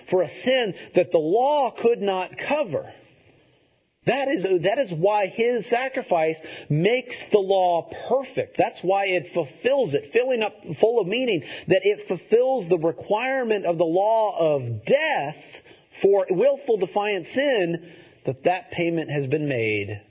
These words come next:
as well. It doesn't replace any of these things that previously has been given or any of these previous instructions. Once again, this creates a substitutionary system, a system of restoration.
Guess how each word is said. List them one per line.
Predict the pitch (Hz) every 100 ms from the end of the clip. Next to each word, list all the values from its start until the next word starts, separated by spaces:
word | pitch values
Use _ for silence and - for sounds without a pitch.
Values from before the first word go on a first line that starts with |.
| _
as | 110 110 107
well. | 120 190 147 87 - - _ _ _ _ _ _ _
It | -
doesn't | 196 196 156
replace | 147 - 175 180 127 -
any | 143 147
of | 135
these | 139 -
things | 139 127 113
that | 123 -
previously | 139 127 120 110 - 113 104 101 - - _
has | - 131
been | 135 127
given | 170 131 110
or | 113
any | 147 139
of | 127
these | 139 120
previous | - 135 113 110 110 -
instructions. | 123 - 170 160 - 135 - - _ _ _ _ - - - - - - -
Once | 202 226
again, | 208 226 170
this | 190
creates | - 233 214 190 190 - - - _ _
a | 131 120 - -
substitutionary | 202 214 - - 196 - 190 202 226 185 180 180 165
system, | - - 175 - 131 - - _ _ _ - - -
a | 135
system | - - - 226 - 240 240
of | 170 151 120
restoration. | 120 180 196 - - 160 139 180 196 - 117 -